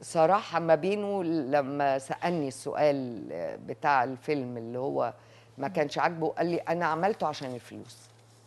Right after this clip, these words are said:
Speaker 2: مم.
Speaker 1: وهو كان صادق جدًا معايا. فدخلت فبيقولوا لي: "ما تدخليش يا أنسة حنان".
Speaker 2: مم.
Speaker 1: قلت له: "ليه؟"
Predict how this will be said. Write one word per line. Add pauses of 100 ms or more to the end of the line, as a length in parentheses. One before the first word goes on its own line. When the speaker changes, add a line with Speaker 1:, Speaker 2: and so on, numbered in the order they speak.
(120)
Speaker 2:
مم.
Speaker 1:
وهو
كان
صادق
جدًا
معايا. (640)
فدخلت
فبيقولوا
لي:
"ما
تدخليش
يا
أنسة
حنان". (340)
Speaker 2:
مم.
Speaker 1:
قلت
له:
"ليه؟"